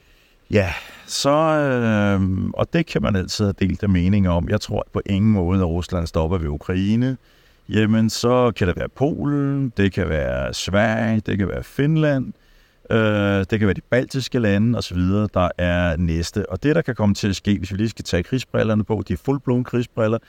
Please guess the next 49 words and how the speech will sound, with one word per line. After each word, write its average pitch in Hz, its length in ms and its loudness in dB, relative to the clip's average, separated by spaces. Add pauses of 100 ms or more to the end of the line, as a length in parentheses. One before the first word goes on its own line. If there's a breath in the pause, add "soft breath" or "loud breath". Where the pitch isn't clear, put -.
(340 soft breath)
det 120 120 2
er 110 60 2
jo 120 100 2
et 110 40 2
eller 95 140 -2
andet 98 180 2
sted, 98 280 0
at 87 160 -4
der 92 200 0
er 92 100 0
en, 98 180 -2
en, 104 220 0
en 110 140 -2
overvejende 113 480 -2
sandsynlighed 107 580 -2
for 95 160 -2
en 82 80 0
Donald 71 300 -2
Trump. 135 300 -2 (420 soft breath)
Han 104 180 2
bliver 90 140 2
valgt - 280 -2
som 98 300 0
U 90 180 -2
S - 100 -4
A's 120 200 0
præsident 95 480 -2
igen, 98 420 2
og 95 200 0
jeg 98 100 0
tror, - 380 -6 (160)
de - 80 -4
fleste, - 540 -2
der 107 160 0
interesserer 98 520 -2
sig 90 120 -8
lidt 101 120 2
for - 100 -4
amerikansk 90 760 -2
politik, 104 440 -2 (460 soft breath)
godt 101 180 4
er 110 40 2
klar 107 240 0
over, 90 240 2
hvis 90 140 -2
Donald 90 220 2
Trump, 131 320 -2
han 117 180 0
får 123 380 -2